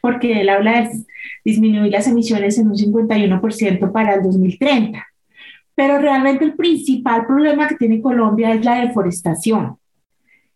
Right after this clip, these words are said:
Y también se han fijado metas, eh, muy ambiciosas en materia de deforestación. Pero Colombia, eh,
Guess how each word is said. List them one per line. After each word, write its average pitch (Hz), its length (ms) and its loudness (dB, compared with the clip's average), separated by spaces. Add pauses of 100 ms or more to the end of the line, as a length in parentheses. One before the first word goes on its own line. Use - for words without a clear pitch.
(200)
Y 254 140 0
también 233 360 2
se 247 140 -2
han 262 200 2
fijado 277 560 2
metas, 262 800 0
eh, 214 360 2
muy 277 240 2
ambiciosas 254 640 0
en 254 100 2
materia 208 380 2
de 226 100 2
deforestación. 208 720 -2 (1040)
Pero 262 320 0
Colombia, 254 680 0 (720)
eh, 220 560 0